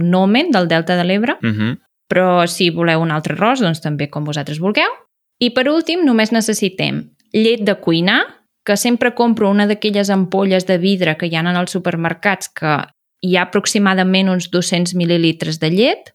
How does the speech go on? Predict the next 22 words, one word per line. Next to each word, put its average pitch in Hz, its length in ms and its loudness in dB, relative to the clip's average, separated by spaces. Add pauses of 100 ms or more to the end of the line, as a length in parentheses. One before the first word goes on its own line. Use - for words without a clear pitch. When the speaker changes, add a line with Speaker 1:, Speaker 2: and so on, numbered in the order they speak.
Speaker 2:
Mm. 120 300 0 (300)
Speaker 1:
I 285 100 -2
llavors 330 400 0
compro 277 540 0
formatge 214 480 -2
parmesà, 262 680 0 (760)
que 233 400 0 (360)
o 240 160 2
bé 233 420 0 (440)
és 208 300 -2 (180)
ratllat 208 920 -2 (560)
o 269 180 4
bé 320 240 2 (280)
és 320 220 0
com 311 360 -2 (560)
escamat. 220 920 -2 (240)
Speaker 2:
Ah, 127 200 0
sí. 117 260 0 (500)
Speaker 1:
Saps 220 260 -4
què 269 120 0
vull 240 220 -2
dir? 330 140 -4